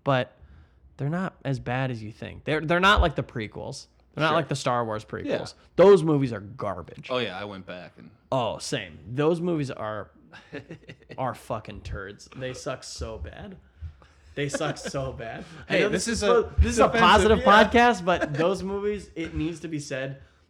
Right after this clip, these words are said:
Speaker 1: If you can, it, oh my God, it would blow my mind if you got someone on this podcast to talk about the pre-,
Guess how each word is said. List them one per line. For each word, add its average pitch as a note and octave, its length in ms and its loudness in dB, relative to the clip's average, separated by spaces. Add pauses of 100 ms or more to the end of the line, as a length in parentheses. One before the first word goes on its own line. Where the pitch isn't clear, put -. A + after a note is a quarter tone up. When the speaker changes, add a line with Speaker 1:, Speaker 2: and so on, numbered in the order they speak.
(120)
Speaker 1:
If E3 200 -2
you A3+ 220 -4
can, A3+ 220 -8 (100)
it, - 340 -14 (160)
oh B2 220 -18
my A2 140 -12
God, - 100 -20
it E3 100 -6
would G#3 140 -4
blow D3 220 -6
my C#3 100 -6
mind B2 260 -12
if A#2 120 -20
you A#2+ 40 -16
got A#2 200 -14
someone A#2 260 -14
on A2 300 -16
this A#2 160 -20
podcast A2+ 640 -16
to A2+ 80 -20
talk A2+ 320 -16
about A2+ 340 -16 (840)
the C#3+ 80 -16
pre-, B2 260 -14